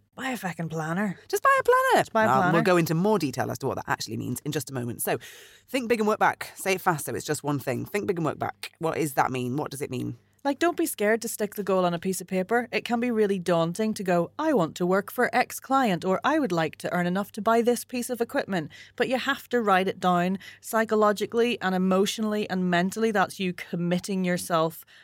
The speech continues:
Speaker 1: more intensely to that goal. So you have to
Speaker 2: Mm-hmm.
Speaker 1: write it down.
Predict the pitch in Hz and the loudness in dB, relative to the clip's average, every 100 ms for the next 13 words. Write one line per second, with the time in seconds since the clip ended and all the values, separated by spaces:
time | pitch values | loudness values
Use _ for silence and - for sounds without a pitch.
0 | - 180 185 180 160 160 185 170 - 170 | -2 2 4 6 4 0 -2 -2 -2 -4
1 | 160 156 143 175 151 143 143 - 160 147 | -2 -2 -2 -2 -4 -4 -6 -6 -6 -2
2 | 170 135 131 196 165 156 - 143 135 139 | 0 0 0 2 2 2 -2 -2 -2 -4